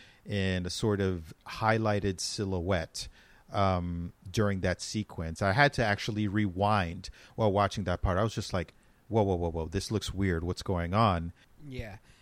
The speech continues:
Speaker 2: because, uh, up until then, she's been totally cool with, like, consuming dudes and then watching, like, at one point she goes to a beach, she watches people drown.
Speaker 1: Hmm.
Speaker 2: Then she ki-, she kills some dude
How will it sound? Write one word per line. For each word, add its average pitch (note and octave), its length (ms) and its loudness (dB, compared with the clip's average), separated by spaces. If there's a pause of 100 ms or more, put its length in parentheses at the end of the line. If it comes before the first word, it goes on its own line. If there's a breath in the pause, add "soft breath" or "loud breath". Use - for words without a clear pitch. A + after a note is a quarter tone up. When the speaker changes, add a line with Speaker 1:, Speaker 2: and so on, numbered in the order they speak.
(420 loud breath)
Speaker 2:
because, D#3+ 360 -4 (360)
uh, - 280 -6 (340)
up G3 140 2
until A3 280 4
then, F3 260 0
she's D#3 280 -2
been D3+ 180 -2
totally E3+ 400 0
cool D3+ 360 -2
with, C3+ 260 -4
like, A#2+ 220 -6
consuming D3+ 680 0
dudes A#2+ 600 -2 (320 soft breath)
and C3 180 0
then B2+ 160 2
watching, D3 540 2
like, C#3+ 200 4
at C3+ 160 2
one F#3 160 2
point C#3+ 320 0
she C#3 260 -4
goes C#3+ 240 0
to D3 80 2
a C3 40 0
beach, A#2+ 240 -6
she - 160 -8
watches A#2+ 460 -2
people B2+ 340 -2
drown. A#2+ 580 -2 (160)
Speaker 1:
Hmm. A2 260 -4 (200)
Speaker 2:
Then E3 160 6
she E3 160 2
ki-, D3 300 -10
she D#3 340 0
kills E3+ 480 -4
some D#3 320 0
dude C#3 500 0